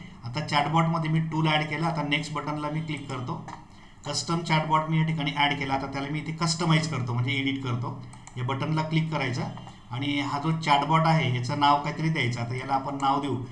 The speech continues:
हा विद्यार्थ्यांना Python बद्दलचे प्रश्न विचारेल. मी याला Python बॉट असं नाव देतो.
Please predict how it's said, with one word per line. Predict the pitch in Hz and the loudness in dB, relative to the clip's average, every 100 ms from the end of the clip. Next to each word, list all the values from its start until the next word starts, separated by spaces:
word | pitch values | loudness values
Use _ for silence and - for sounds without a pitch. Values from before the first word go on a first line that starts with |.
| - - | -14 -12
हा | - 165 170 | 2 4 4
विद्यार्थ्यांना | 156 - 170 - 170 160 135 - | 2 0 0 2 4 4 4 2
Python | 147 151 165 180 185 185 | 0 -2 0 0 0 0
बद्दलचे | 147 - 156 165 | -2 0 0 0
प्रश्न | 160 151 - 156 | -4 -6 -4 -2
विचारेल. | 123 127 117 104 107 | -2 -2 -2 -2 -4
मी | 127 | -6
याला | 131 151 123 123 - - - - - - - - - - - - - - - - - - - - - - - - 139 | -4 -2 -2 -4 -8 -16 -20 -20 -20 -20 -20 -20 -20 -20 -20 -20 -20 -20 -20 -20 -20 -20 -20 -20 -20 -20 -20 -12 -6
Python | 143 139 160 151 | -4 -2 0 0
बॉट | 139 143 | 2 0
असं | 143 - 143 | 0 -6 -4
नाव | 110 113 | -4 -4
देतो. | 113 160 | -6 -8